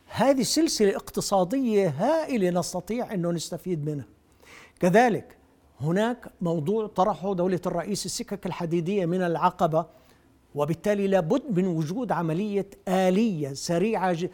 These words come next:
هذا هو أحد المشاريع الاستراتيجية التي نتحدث عنها من سنوات.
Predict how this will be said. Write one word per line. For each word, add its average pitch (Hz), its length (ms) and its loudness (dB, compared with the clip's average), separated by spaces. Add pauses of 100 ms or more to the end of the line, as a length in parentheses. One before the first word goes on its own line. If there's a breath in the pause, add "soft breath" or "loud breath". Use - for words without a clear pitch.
(140 loud breath)
هذا 262 340 4
هو 277 360 -2 (360 loud breath)
أحد 220 240 -2
المشاريع 202 540 0
الاستراتيجية 196 800 -2
التي 180 300 0
نتحدث 190 540 -6
عنها 185 240 -2
من 185 140 -2
سنوات. 170 500 -2